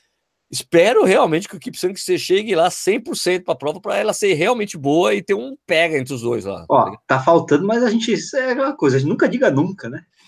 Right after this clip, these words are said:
Speaker 1: Nunca diga nunca, maratona. Olha, mas o problema é o seguinte, né, Nishi?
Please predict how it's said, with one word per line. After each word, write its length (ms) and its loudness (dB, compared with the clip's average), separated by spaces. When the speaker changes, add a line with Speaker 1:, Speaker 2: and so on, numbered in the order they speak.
Speaker 1:
Nunca 320 -2
diga 320 -2
nunca, 440 6
maratona. 960 2
Olha, 240 0
mas 160 -2
o 60 -4
problema 340 -2
é 40 -6
o 20 -6
seguinte, 320 -8
né, 100 -8
Nishi? 320 -10